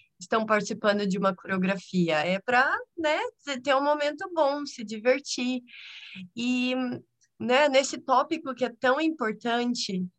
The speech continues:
como que vocês mantêm a energia e a motivação das alunas? E como que vocês lidam com situações difíceis, né? Porque a gente sabe que tem,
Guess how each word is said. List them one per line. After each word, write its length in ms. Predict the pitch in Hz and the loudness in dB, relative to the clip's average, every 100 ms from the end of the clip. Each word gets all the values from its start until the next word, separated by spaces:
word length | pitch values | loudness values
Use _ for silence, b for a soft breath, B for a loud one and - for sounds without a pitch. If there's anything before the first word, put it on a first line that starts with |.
| _ _ _ _ _ _ | _ _ _ _ _ _
como 260 | - 285 349 | -4 -2 -2
que 100 | 392 | -4
vocês 380 | 392 392 349 330 | -4 -2 0 2
mantêm 460 | 302 285 269 262 262 | 2 2 2 2 4
a 40 | |
energia 1000 | 254 247 247 214 185 226 240 214 180 175 - | 2 2 0 0 -4 -4 -2 2 2 0 -4
e 100 | 214 | -2
a 60 | |
motivação 840 | 214 226 226 220 220 - 240 240 233 | 0 0 -2 0 -2 -2 -2 -2 2
das 200 | 208 202 | 0 2
alunas? 760 | 190 196 226 220 185 180 180 B B B B | -2 -2 -2 -2 0 -2 -4 B B B B
E 100 | 226 | -8
como 400 | 220 302 349 359 | 0 2 2 -2
que 120 | 339 302 | -8 -4
vocês 420 | 311 311 294 262 | -2 0 -4 -2
lidam 460 | 247 254 247 233 | 0 0 0 -2
com 140 | 240 233 | -2 -6
situações 640 | 226 220 220 220 220 220 | -6 -2 -2 0 -2 -2
difíceis, 600 | 214 196 220 214 - 180 185 | -4 -8 -6 -6 -2 -2 0
né? 160 | 214 | -2
Porque 140 | 247 254 | -2 -2
a 40 | |
gente 220 | 277 311 | -2 -4
sabe 420 | - 320 254 247 226 | -2 4 4 4 -2
que 120 | 233 | -6
tem, 300 | 226 226 | -2 0